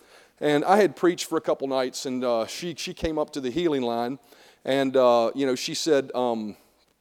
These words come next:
<laughs> she said, "I've been to," you know, and she named off all the great ministers, you know, and I was just a young,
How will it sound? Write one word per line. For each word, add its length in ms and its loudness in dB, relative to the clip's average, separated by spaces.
<laughs> 800 -14
she 220 -8
said, 240 2
"I've 180 2
been 220 2
to," 320 0
you 120 -4
know, 120 -2
and 80 -6
she 140 -6
named 280 -2
off 180 0
all 320 4
the 60 -8
great 260 -4
ministers, 720 -12
you 80 -4
know, 80 -2
and 80 -2
I 40 -2
was 100 -4
just 200 -8
a 80 -10
young, 460 -8